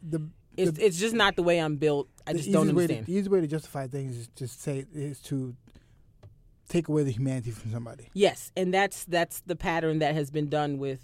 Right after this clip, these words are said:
Speaker 2: you know,
Speaker 1: Slavery and everything.
Speaker 2: slavery, black people,
Speaker 1: And
Speaker 2: everybody.
Speaker 1: that's why with Three Fifths of Human was a big thing. Like, "Oh,
Speaker 2: Right.
Speaker 1: they're, they're not few human."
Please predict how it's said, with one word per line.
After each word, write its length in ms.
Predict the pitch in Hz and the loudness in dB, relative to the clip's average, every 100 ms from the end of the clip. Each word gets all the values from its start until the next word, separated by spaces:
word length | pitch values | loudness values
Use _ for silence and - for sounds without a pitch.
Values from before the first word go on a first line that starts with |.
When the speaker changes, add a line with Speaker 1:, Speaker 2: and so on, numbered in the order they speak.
| - | -12
Speaker 2:
you 100 | 147 | -10
know, 220 | 127 123 - - | -10 -12 -16 -18
Speaker 1:
Slavery 340 | - 147 123 | -6 -4 -2
and 80 | 127 | -2
everything. 200 | 120 113 | -4 -6
Speaker 2:
slavery, 300 | 180 170 160 | -2 0 0
black 240 | 151 147 139 | 0 -2 -2
people, 200 | 143 151 | -6 -2
Speaker 1:
And 80 | |
Speaker 2:
everybody. 320 | 202 160 117 165 | 0 0 -2 2
Speaker 1:
that's 160 | 165 | 4
why 140 | 175 160 | 8 8
with 140 | 139 | 6
Three 160 | - 147 | 4 2
Fifths 260 | 151 127 127 | 2 -2 -2
of 60 | |
Human 220 | 123 131 | 0 0
was 100 | 120 | -2
a 40 | 117 | -4
big 160 | 120 | -8
thing. 140 | 117 123 | -8 -10
Like, 100 | 120 | -6
"Oh, 120 | 131 | -4
Speaker 2:
Right. 100 | 143 | -4
Speaker 1:
they're, 80 | 131 | -4
they're 160 | 135 131 | -4 -8
not 160 | 120 | -10
few 220 | - 123 | -10 -10
human." 280 | 113 131 113 | -6 -8 -8